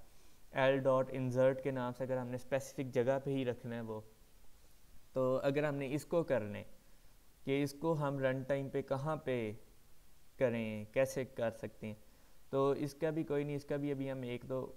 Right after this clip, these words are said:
कोड्स बनाते हैं। Let's say अभी ना हम एक student database बनाएंगे,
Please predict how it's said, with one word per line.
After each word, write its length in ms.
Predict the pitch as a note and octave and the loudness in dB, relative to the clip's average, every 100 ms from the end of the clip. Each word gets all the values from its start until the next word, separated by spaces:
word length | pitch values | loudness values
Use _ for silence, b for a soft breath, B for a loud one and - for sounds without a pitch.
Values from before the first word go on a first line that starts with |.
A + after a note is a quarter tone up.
| - - | -14 -4
कोड्स 340 | B2+ B2 B2 | -2 0 -2
बनाते 360 | C3 B2+ A2 B2+ | -6 -8 -8 -6
हैं। 80 | C3 | 0
Let's 300 | C#3 C#3+ - | 2 2 0
say 80 | D3 | 0
अभी 200 | C#3 D3 | 0 -2
ना 140 | D3 D3+ | -4 -4
हम 120 | C3 | -4
एक 100 | C3+ | -6
student 340 | - B2+ C3 B2+ | -6 -6 -4 -2
database 440 | A#2 A#2+ B2 A#2 - | -2 -2 -4 -6 -8
बनाएंगे, 320 | A2+ F2+ - | -10 -10 -14